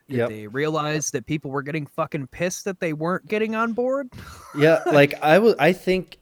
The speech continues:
Speaker 2: uh, see, that was the first thing that I saw coming, that I could say I saw coming, because it's been something not only I've wanted forever, but, you know,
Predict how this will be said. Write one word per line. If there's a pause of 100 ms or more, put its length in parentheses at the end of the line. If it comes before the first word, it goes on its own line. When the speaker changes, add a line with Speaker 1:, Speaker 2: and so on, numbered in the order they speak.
Speaker 2:
uh,
see,
that
was
the
first
thing (100)
that
I
saw (520)
coming,
that
I
could
say
I
saw
coming,
because
it's (200)
been
something
not
only
I've
wanted
forever,
but, (480)
you
know,